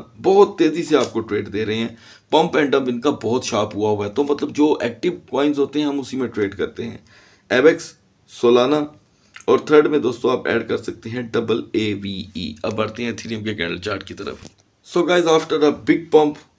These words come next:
इथेरियम के अंदर अभी हम देख रहे हैं थर्टी सिक्स डॉलर की कमी। जैसे कल हुआ था, आपने देखा होगा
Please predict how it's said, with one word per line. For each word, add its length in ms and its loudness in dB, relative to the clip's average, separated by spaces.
इथेरियम 420 -4
के 100 -6
अंदर 180 -4
अभी 200 -4
हम 120 -2
देख 200 -6
रहे 80 -2
हैं 140 -2
थर्टी 220 -8
सिक्स 360 -12
डॉलर 320 0
की 160 -8
कमी। 260 -8
जैसे 300 -4
कल 240 2
हुआ 200 4
था, 120 -2
आपने 200 -6
देखा 240 -2
होगा 240 0